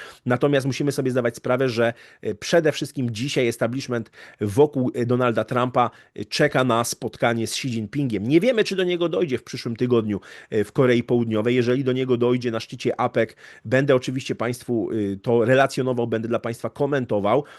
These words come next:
Na dziś jeszcze nie wiadomo, czy do tego szczytu dojdzie. M-, miałby być to jeden, e, jedno z trzech spotkań Trump-Xi Jinping czy Xi-Trump. E, i kwestia unormowania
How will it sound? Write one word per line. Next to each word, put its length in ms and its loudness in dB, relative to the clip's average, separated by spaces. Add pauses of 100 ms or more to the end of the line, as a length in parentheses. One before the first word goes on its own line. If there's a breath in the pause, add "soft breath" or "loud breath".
(140 loud breath)
Na 180 2
dziś 240 -4
jeszcze 260 -2
nie 180 4
wiadomo, 320 2
czy 120 -6
do 80 -2
tego 220 -4
szczytu 300 -6
dojdzie. 440 0
M-, 360 -6
miałby 400 2
być 140 -6
to 80 0
jeden, 360 2 (300 loud breath)
e, 100 -2
jedno 420 2
z 120 -6
trzech 320 0
spotkań 500 0 (120)
Trump-Xi 420 -2
Jinping 440 -2
czy 160 -6
Xi-Trump. 1120 0 (1120)
E, 160 2
i 260 -4 (140)
kwestia 460 2
unormowania 880 4